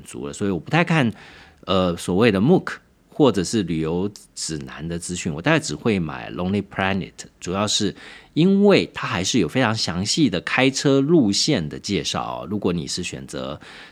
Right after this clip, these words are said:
自驾，你到当地会开车，那，呃，有一本 Lonely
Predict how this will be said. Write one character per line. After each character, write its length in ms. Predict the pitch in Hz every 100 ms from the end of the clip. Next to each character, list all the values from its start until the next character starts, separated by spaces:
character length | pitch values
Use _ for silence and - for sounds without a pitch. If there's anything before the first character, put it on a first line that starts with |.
| _
自 200 | - 131
驾， 300 | 170 101 -
你 100 | -
到 120 | 110
当 220 | 101 104
地 140 | 110 98
会 200 | - 85
开 280 | - - 110
车， 340 | - - 139 131 - - - -
那， 360 | 104 92 73 - _ _ _
呃， 240 | 85 64 58
有 160 | 95
一 140 | 117 180
本 420 | - - 67 57
Lonely 440 | 95 104 107 110